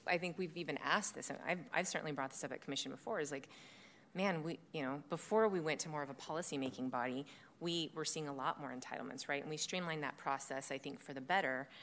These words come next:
Um, we're seeing less entitlements come to us, but I'm curious of the entitlements that do come to us or that come to the city, what percentage of them are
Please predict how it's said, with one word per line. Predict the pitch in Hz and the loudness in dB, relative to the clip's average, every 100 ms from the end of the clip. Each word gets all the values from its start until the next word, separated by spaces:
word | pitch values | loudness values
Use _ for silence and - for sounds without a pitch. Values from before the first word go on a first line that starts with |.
| - - - | -18 -4 2
Um, | 143 139 135 | 4 4 2
we're | 156 | 0
seeing | - 196 185 | 2 2 2
less | 147 135 | 2 0
entitlements | 135 135 127 131 131 127 - | -2 -4 -4 -2 -2 -2 -4
come | - - | -6 -6
to | - | -4
us, | 117 143 - - - - | -2 -2 -4 -6 -18 -2
but | 151 | 2
I'm | 156 151 | 4 2
curious | - - 180 160 156 | 0 2 4 4 2
of | 151 139 | -2 -2
the | |
entitlements | 135 135 135 135 135 | -4 -2 -2 -2 -2
that | 139 117 | -4 -4
do | 143 | -6
come | 135 - 156 | -4 -4 -4
to | 156 139 | -2 -4
us | 127 | -4
or | 143 | -6
that | 131 - | -8 -10
come | - | -8
to | 139 | -8
the | - | -8
city, | 139 - 170 | -6 -4 -4
what | 139 151 147 | -4 -4 -4
percentage | 170 156 147 170 151 | -4 -4 -2 -4 -4
of | |
them | 139 | -4
are | 127 | -6